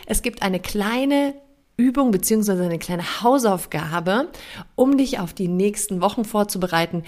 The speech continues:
wo ich in jeder Folge einfach eine kleine Beckenbodenübung mit dir teilen möchte, um dich deinem Beckenboden ein klein wenig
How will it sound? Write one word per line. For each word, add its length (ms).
wo 120
ich 140
in 80
jeder 240
Folge 380
einfach 260
eine 300
kleine 280
Beckenbodenübung 800
mit 140
dir 100
teilen 380
möchte, 380
um 280
dich 240
deinem 240
Beckenboden 580
ein 220
klein 420
wenig 420